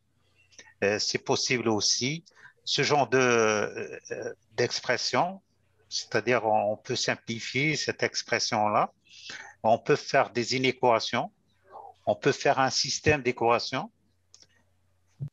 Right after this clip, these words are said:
Euh, le système d'équations, je peux écrire comme ça, je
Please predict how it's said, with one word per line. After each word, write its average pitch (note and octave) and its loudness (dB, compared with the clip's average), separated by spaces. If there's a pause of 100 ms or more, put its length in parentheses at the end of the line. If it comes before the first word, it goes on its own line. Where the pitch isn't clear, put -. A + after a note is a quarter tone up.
(600)
Euh, A2+ 2
le A2+ 0
système D3 0
d'équations, B2+ 0
je A#2 -4
peux C#3 0
écrire C3 -2
comme B2 2
ça, D3 4
je - -4